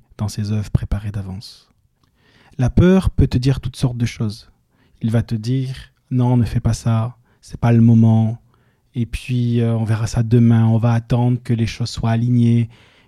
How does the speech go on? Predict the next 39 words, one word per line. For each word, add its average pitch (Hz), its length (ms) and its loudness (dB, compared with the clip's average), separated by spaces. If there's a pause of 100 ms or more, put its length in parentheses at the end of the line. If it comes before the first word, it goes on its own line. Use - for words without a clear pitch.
(120)
et 120 80 0
puis, 120 540 -4
bon, 110 460 0
euh, 107 80 -2 (340)
on 117 80 2
m'a 117 160 2
dit 123 160 -4
que, 117 580 2 (220)
et 120 120 -2
puis 123 420 -8
telle 113 160 -4
personne 117 340 2
a 113 60 0
prophétisé 117 680 -4
que, 117 580 2
et 117 120 -4
puis, 120 340 -2
bon, 120 400 0
je, 113 160 -4 (440)
je, 117 440 2
je 107 300 -4
pense 127 360 0
que - 120 -2
la 120 180 4
sagesse 113 460 2
voudrait 117 380 2
que », 113 440 0
et 120 80 -8
puis, 147 260 -4 (380)
des, - 80 -4
certaines - 320 -2
choses 160 160 2
peuvent 131 200 2
être 120 120 0
bonnes, 139 540 0
d'autres, 139 340 0 (220)
finalement, 131 440 0
ne, 139 140 0 (140)
ne, 113 220 0